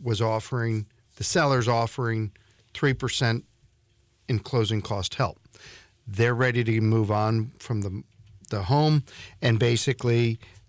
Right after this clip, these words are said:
the borrower said, "Well, um, can I get that money back, or what would it take to,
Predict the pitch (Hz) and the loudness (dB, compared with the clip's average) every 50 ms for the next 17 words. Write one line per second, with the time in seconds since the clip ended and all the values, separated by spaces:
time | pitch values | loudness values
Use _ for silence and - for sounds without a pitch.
0 | _ - 120 92 117 117 117 117 117 117 110 104 92 - - 120 104 90 107 151 | _ -4 -2 0 2 2 2 2 2 2 2 2 2 0 0 0 0 0 0 0
1 | 147 135 120 92 78 - - - - - _ _ _ _ - - 107 110 107 104 | 0 0 -2 -4 -8 -12 -20 -20 -20 -20 _ _ _ _ -6 -4 -2 0 0 0
2 | 104 104 101 101 - _ _ - - _ _ _ - - - 117 107 113 123 127 | -2 -2 -4 -6 -10 _ _ -20 -20 _ _ _ -4 -2 0 0 2 2 0 2
3 | 110 131 120 - 131 117 110 113 117 117 117 110 104 143 147 135 123 - 117 104 | 2 0 0 0 0 -2 0 0 -2 0 0 0 2 2 0 0 0 -4 -6 -6
4 | 95 95 107 127 135 - 143 131 123 120 - - - - 135 120 113 - - - | -4 -2 0 0 0 0 0 0 0 0 -2 -4 -2 0 2 2 0 -2 -6 -4
5 | - - 120 113 110 104 | 0 2 2 2 2 0